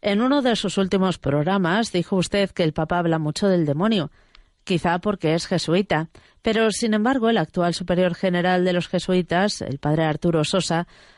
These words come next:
ha llegado a negar en público la entidad del demonio como ser personal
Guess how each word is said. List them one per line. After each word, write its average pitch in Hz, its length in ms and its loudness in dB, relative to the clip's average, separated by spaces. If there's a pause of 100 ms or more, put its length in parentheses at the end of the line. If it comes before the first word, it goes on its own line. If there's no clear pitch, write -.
ha 175 120 0
llegado 185 300 2
a 190 100 0
negar 190 340 0
en 196 140 0
público 233 440 0
la 202 140 4
entidad 175 420 0 (220)
del 165 280 0
demonio 190 460 2
como 156 200 -2
ser 165 240 -2
personal 185 600 0